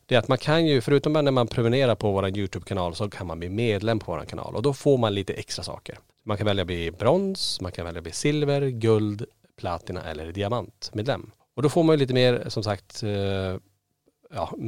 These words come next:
förutom våra videos och sådär, eh, och utredningar som är kommer en gång i månaden, så får man att, ja, men lite rabatter i shoppen, lite olika procentsatser på det.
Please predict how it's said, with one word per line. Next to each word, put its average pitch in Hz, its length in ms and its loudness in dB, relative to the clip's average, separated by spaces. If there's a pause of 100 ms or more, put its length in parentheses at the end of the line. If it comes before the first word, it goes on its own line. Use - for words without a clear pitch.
(120)
förutom 123 280 0
våra 107 260 6
videos 101 360 -2
och 92 60 -8
sådär, 90 380 -4
eh, 90 400 -4
och 95 120 -4
utredningar 101 540 0
som 95 140 -8
är 87 80 -2
kommer 92 220 -4
en 87 60 -6
gång 87 80 -4
i 90 40 -4
månaden, 85 400 -6 (120)
så - 160 -2
får 104 200 -2
man 95 140 -2
att, 90 200 -8 (380)
ja, - 60 -8
men 127 80 2
lite 156 160 2
rabatter 123 480 0
i 117 100 2
shoppen, - 420 -8
lite 120 180 0
olika 113 300 0
procentsatser 110 640 -2
på 98 80 -4
det. 113 240 -2